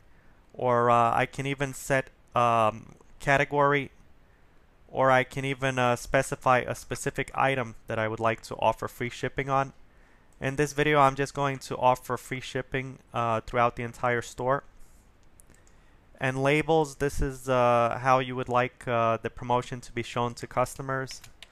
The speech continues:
In my case, it will be free shipping coupon. And then I cl-, simply click on save. And now I simply, uh, test out the coupon. So here I have an item in my cart.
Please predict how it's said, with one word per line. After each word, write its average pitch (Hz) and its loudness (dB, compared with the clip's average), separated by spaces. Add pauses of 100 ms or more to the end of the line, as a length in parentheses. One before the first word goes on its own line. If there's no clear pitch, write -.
(720)
In 117 -4
my 127 2
case, 127 -6
it - -10
will 113 -4
be 123 -6
free 123 -4
shipping 120 -8
coupon. 135 -2 (1600)
And 127 -4
then 139 2
I 139 2 (140)
cl-, 127 -4
simply 143 -2
click - -6
on 127 0
save. 139 -4 (1300)
And 151 -4
now 160 6
I 147 4
simply, 139 -4
uh, 123 2
test - -4
out 127 2
the 123 -10
coupon. 156 0 (1400)
So 139 -4
here 139 2
I 135 6
have 131 -2
an 127 -4
item 127 0
in 123 -8
my 117 -4
cart. 151 2